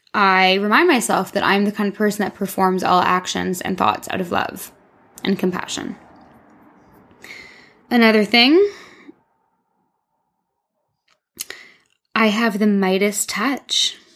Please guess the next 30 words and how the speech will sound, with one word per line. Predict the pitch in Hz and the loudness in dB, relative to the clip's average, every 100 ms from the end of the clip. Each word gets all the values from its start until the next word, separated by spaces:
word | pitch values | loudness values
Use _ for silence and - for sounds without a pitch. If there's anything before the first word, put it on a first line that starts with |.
| _ _ _ _ _ | _ _ _ _ _
Everything | 220 214 220 233 | -6 -4 -2 -4
that | 220 | -4
I | 202 | -6
touch | 202 - 240 - | -8 -12 -10 -10
turns | - 202 185 | -8 -8 -8
to | - | -12
gold. | 220 - - - - _ _ _ _ _ _ - | -10 -10 -10 -14 -20 _ _ _ _ _ _ -4
And | 214 196 | 0 2
this | 196 202 | 0 0
affirmation | 233 240 233 190 185 196 | -2 0 0 0 0 -2
came | 190 185 185 | -4 -4 -4
from | 175 185 185 185 - - - _ - | -2 0 0 -4 -8 -20 -20 _ -4
this | 196 - | -2 0
psychic | - 175 - - | -2 -2 -4 -6
session | - - - - | -2 -2 0 -2
that | - | 0
I | 104 | -2
did | - - | -2 -4
with | 196 - | -6 -6
this | 208 - - _ | -6 -6 -12 _
incredible | 208 185 - - - | -8 -4 -4 -4 -6
woman | - 180 - 202 190 - - _ _ | -4 -4 -4 -4 -8 -16 -20 _ _
a | 202 | -6
few | - - 190 180 180 185 - _ _ _ - | -6 0 2 2 0 -4 -8 _ _ _ -4
months | 190 185 175 - | 0 0 0 -2
ago, | - - - 208 - | -2 -2 -4 -8 -4
or | 208 196 - - _ | -4 -4 -8 -18 _
six | - 214 - | -10 -10 -8
weeks | - - | -8 -8
ago. | - - - | -4 -4 -4